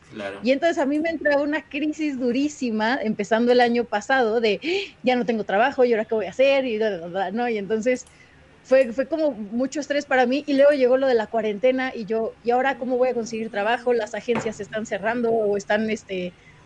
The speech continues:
Speaker 2: pues ahora sí que despidiendo muchísima gente, no están contratando a nadie". Entonces, para mí fue mi primer acercamiento a que la creación de contenido fuera mi, mi ingreso principal.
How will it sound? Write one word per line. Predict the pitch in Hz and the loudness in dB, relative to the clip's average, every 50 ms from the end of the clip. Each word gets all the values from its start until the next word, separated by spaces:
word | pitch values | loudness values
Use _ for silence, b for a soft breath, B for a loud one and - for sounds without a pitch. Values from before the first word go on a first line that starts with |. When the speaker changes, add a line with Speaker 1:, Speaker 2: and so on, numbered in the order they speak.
| B B - | B B 0
Speaker 2:
pues | - 226 202 | 0 4 6
ahora | 247 240 240 | 6 4 4
sí | 247 - | 4 2
que | 247 220 | 2 2
despidiendo | 214 - - 240 226 233 226 233 226 220 | 2 0 -2 -2 0 2 2 2 0 -4
muchísima | 220 - - 214 - - 202 190 | -6 -10 -12 -12 -10 -8 -8 -6
gente, | 185 - 269 269 262 254 240 233 | -2 0 0 2 2 2 2 2
no | 233 226 | 0 -2
están | 226 - 226 208 | -4 -6 -6 -6
contratando | 190 202 180 190 196 - 220 208 214 190 | -6 -6 -6 -6 -2 -2 0 0 0 -2
a | 196 | -2
nadie". | 196 208 233 247 247 233 233 240 - - | -2 -2 -2 0 2 2 2 2 2 -2
Entonces, | 190 180 220 220 - 262 254 - | -8 -6 -6 -4 -4 -4 -4 -2
para | - 226 202 202 208 | -2 -2 -2 0 0
mí | 226 233 240 | 0 -2 -2
fue | - 269 277 | -2 -2 -2
mi | 285 269 | -2 -2
primer | 196 - 190 190 202 220 | -4 -4 -4 -4 0 0
acercamiento | 233 226 226 180 180 - 180 185 196 202 208 - 233 226 | 0 0 -2 -4 -4 -6 -6 -6 -4 -4 0 2 4 4
a | 208 196 180 170 - B B B B B B _ - | 4 2 0 -2 -6 B B B B B B _ 0
que | 233 | 0
la | 233 214 - | 0 2 0
creación | - 214 - 247 262 277 | 0 -2 0 2 2 2
de | 302 | 2
contenido | - 262 226 180 190 196 214 220 233 233 | 0 0 -2 -2 -4 -2 0 0 0 2
fuera | - 240 226 214 233 247 262 262 | 2 0 2 4 4 2 2 0
mi, | 240 226 220 214 214 - | -4 -6 -6 -6 -6 -4
mi | 220 226 214 | -4 -4 -4
ingreso | 214 190 196 208 220 - 220 214 214 202 196 185 - | -4 -4 -4 -4 -2 -2 0 0 0 0 0 -2 -2
principal. | 214 226 214 - 262 - 285 247 - | -2 -4 -2 -4 -2 0 0 0 0